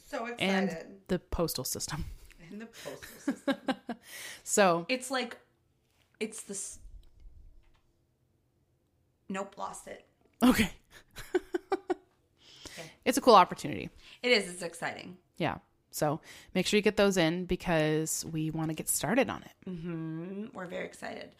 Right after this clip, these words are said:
Speaker 2: Mm-hmm.
Speaker 1: Um, we haven't decided on charity yet, have we?
Speaker 2: No, we'll have to talk about that and
Speaker 1: Yeah.
Speaker 2: narrow it down.
Speaker 1: We eventually, once we get it narrowed down, we will let you guys know what the charity is that
Speaker 2: Mm-hmm.
Speaker 1: we plan to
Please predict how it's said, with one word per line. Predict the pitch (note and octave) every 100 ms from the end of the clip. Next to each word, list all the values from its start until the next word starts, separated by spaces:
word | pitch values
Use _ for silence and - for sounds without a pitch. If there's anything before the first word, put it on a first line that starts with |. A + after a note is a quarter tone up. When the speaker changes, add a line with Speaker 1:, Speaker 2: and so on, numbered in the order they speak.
| -
Speaker 2:
Mm-hmm. | D#3 D#3+ D3 G3+
Speaker 1:
Um, | G3 F3 E3+ F3 F3+ - _ _ _ _ _ _
we | G#3+ C#4+
haven't | D#4
decided | C4+ A#3+ F#3+ F#3+
on | F3 E3
charity | - F3 B3
yet, | C4 - D#3+
have | F#3 G3
we? | G3 F#3 - _ _ _ _ _ _ _ _ _ _ _ -
Speaker 2:
No, | G3+ E3+ D#3+
we'll | D#3+
have | F3
to | F3
talk | E3+ D3+
about | D#3+ D#3
that | D3+ D3
and | - D#3+ E3
Speaker 1:
Yeah. | F3 -
Speaker 2:
narrow | F#3 E3 D#3+
it | -
down. | D#3+ D#3+ E3+ - - -
Speaker 1:
We | G#3 A#3
eventually, | A3+ A#3 A#3+ A#3+ A#3 A3
once | G3 A#3 A#3
we | B3
get | G#3+ G3+
it | -
narrowed | F3+ E3+ E3
down, | E3 D#3+ - - G3 F#3 _ _
we | G#3+ F#3+
will | F#3 F#3 F3+ - - - -
let | F3+ -
you | F#3
guys | D#3 -
know |
what | -
the | -
charity | - - - -
is | G3+ -
that | G#3
Speaker 2:
Mm-hmm. | F#3+ G3+
Speaker 1:
we | G3
plan | G3 E3+ E3
to | E3 G3